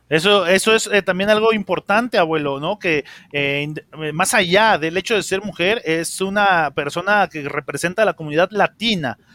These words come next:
¿no? Natalia Dorantes, y que esté en este deporte tan, eh, que era tan arraigado de, de, de la cultura estadounidense y que se, eh, se esté abri-, abriendo y que ahora, el, porque el, el puesto que va a ocupar Natalia, abuelo,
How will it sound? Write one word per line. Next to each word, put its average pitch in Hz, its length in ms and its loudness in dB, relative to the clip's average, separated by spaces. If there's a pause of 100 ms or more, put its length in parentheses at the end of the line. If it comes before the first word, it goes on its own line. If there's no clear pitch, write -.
(200)
¿no? 143 140 -6
Natalia 185 380 2
Dorantes, 185 600 2
y 156 120 -6
que 151 120 -4
esté - 240 0
en 233 120 0
este 285 200 -4
deporte 254 540 -2
tan, 190 760 0
eh, 175 140 2
que - 100 -4
era 285 100 4
tan 220 260 0
arraigado 170 1040 2
de, 156 280 0 (260)
de, 156 320 0
de 151 120 0
la 147 100 -4
cultura 190 340 -4
estadounidense 190 1040 0
y 170 80 -8
que 151 140 -6
se, 151 320 -4
eh, 147 220 -2
se - 100 -6
esté 190 140 0
abri-, 202 300 2
abriendo 180 640 2 (180)
y 131 100 -10
que - 120 -4
ahora, 175 600 2
el, 131 300 -12
porque 131 380 -6
el, 135 200 -2 (100)
el 131 200 -6
puesto 214 360 -4
que 208 80 -6
va 190 80 0
a 208 40 0
ocupar 214 400 -4
Natalia, 180 520 2
abuelo, 180 400 4